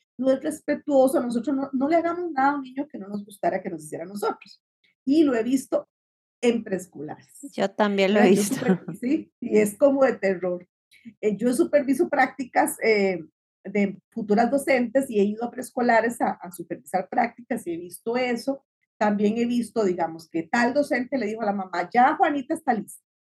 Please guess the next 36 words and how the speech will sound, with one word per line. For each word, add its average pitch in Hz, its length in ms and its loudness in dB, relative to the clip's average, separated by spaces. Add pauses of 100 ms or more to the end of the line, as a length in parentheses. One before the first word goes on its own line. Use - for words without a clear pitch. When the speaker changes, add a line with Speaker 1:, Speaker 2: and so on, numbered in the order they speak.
(1200)
Speaker 1:
Ya 214 160 -4
no 240 100 -2
le 269 100 2
mande 208 220 0
más 208 180 -4
pañales, 269 380 0
mándeme 196 540 -2
calzoncitos". 277 760 -6 (320)
Y 262 120 6
en 226 180 2
efecto, 254 340 0
Juanita 208 360 -4
ya 233 80 -2
estaba 220 260 0
avisando 208 600 -2
cuando 175 240 -4
ya 170 100 -4
había 175 200 -2
pasado, 247 640 2
a 190 60 0
veces 196 240 -6
avisaba 175 400 -6
en 175 100 -14
el 190 120 -6
acto, 277 340 -4
quiere 233 200 -6
decir 262 200 -8
que 233 80 -14
estaba 190 280 0
dando 196 280 0
unos 202 260 -16
pasitos - 640 -18 (260)
en 240 200 4
ese 233 280 -2
camino 180 440 -4
largo. 302 340 -6